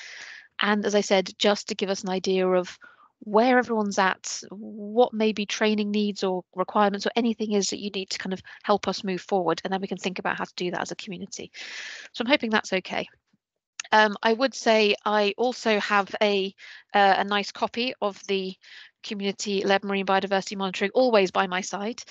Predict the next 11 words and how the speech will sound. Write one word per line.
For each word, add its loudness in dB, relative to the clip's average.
Um, 0
and -2
what 2
I'm -2
gonna -2
do -2
is -6
just, -2
uh, 4
talk -2
through 0